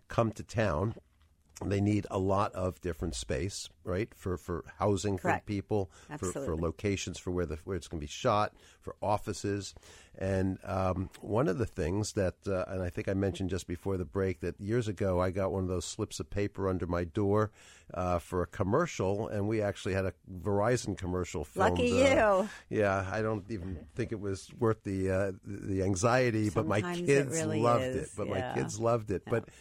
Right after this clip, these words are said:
Speaker 1: but, uh, it often is. So how does that work? What, what would somebody do if they got there? You know, wherever they are in the country, that can happen, I gather.
Speaker 2: Sure. So if you, if you, some, if you get a knock on the door or a slip under your, uh, door that,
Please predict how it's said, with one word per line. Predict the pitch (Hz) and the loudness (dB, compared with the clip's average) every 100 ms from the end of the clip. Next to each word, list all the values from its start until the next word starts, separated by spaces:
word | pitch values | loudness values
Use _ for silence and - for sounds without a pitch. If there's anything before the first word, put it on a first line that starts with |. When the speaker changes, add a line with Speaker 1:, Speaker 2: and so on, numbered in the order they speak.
| - | -10
Speaker 1:
but, | - 110 | -4 -2
uh, | 117 120 | 0 0
it | 135 | 4
often | 120 151 156 | 2 2 -2
is. | 151 - - | 0 -2 -4
So | - - 123 - - | -6 0 2 0 -4
how | - 165 | 0 0
does | 175 | 2
that | 185 160 | 0 2
work? | 165 107 | 4 4
What, | 135 139 | 2 4
what | 165 | 2
would | 170 - | 2 -4
somebody | - - 139 139 131 | -4 -2 0 2 2
do | 131 151 | 4 4
if | 85 | 4
they | - 98 | 0 -2
got | 101 107 - | 2 0 2
there? | 113 90 90 90 | 2 2 2 0
You | |
know, | 95 | 0
wherever | 87 98 107 | 2 2 2
they | 113 107 | 4 4
are | 104 | 6
in | |
the | 98 | 2
country, | - 107 - 92 | 0 -2 -2 -4
that | 82 90 | -2 -2
can | - | -2
happen, | 87 120 - - | -2 -2 -4 -6
I | |
gather. | - - - - | -6 -8 -10 -6
Speaker 2:
Sure. | - 269 359 160 156 | 0 2 4 4 2
So | - 196 196 | 4 4 4
if | 196 196 - | 0 -2 -2
you, | 202 190 190 185 185 | 0 2 2 2 0
if | 185 180 | -2 -4
you, | 180 185 180 160 - - | -2 0 0 -2 -10 -6
some, | - 202 | -2 -2
if | 175 | -2
you | 196 | 0
get | 185 | 0
a | 170 | 2
knock | 180 185 196 | 2 0 0
on | 180 | -2
the | 160 | 0
door | 180 190 226 | 2 2 2
or | 165 | 2
a | 147 | 0
slip | - 185 170 | -2 -4 -2
under | 170 165 165 165 | -2 0 0 0
your, | 156 160 160 160 160 - | -2 -2 0 2 0 0
uh, | 147 147 147 | -2 -2 -4
door | 135 170 170 202 | -2 2 2 2
that, | 180 156 147 | 2 2 0